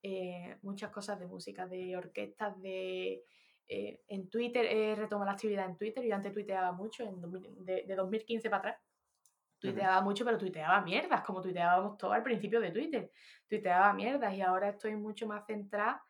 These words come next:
Speaker 1: Eh, creo que ahora mismo todas mis redes sociales, sin quererlo, eh, tienen un
Speaker 2: Han
Speaker 1: hilo
Speaker 2: virado, ¿no?
Speaker 1: conductor. Tienen un hilo
Speaker 2: Mm.
Speaker 1: conductor. Sin yo, sin yo pretenderlo, sin yo pretenderlo. Simplemente porque me, me ha, me, me sale, me ha salido.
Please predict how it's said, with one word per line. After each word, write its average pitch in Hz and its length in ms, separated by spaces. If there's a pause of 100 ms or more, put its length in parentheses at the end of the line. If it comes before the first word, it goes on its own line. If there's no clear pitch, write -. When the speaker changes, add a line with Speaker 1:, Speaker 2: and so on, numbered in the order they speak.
(440)
Speaker 1:
Eh, 214 320
creo 233 260
que 226 220
ahora 220 180
mismo 208 220
todas 214 240
mis 233 120
redes 240 220
sociales, 233 540
sin 220 280
quererlo, 240 720 (540)
eh, 208 160
tienen 220 320
un 220 80
Speaker 2:
Han 220 60
Speaker 1:
hilo 214 80
Speaker 2:
virado, 202 200
¿no? 190 120
Speaker 1:
conductor. 180 280 (220)
Tienen 226 240
un 226 80
hilo 220 160
Speaker 2:
Mm. 202 40
Speaker 1:
conductor. 202 480 (260)
Sin 214 240
yo, 226 240
sin 214 160
yo 226 80
pretenderlo, 202 640
sin 196 180
yo 202 80
pretenderlo. 98 560 (460)
Simplemente 208 480
porque 214 220
me, 196 400
me 196 100
ha, 196 60 (180)
me, 190 300
me 185 240
sale, 190 400
me 214 80
ha - 20
salido. 180 400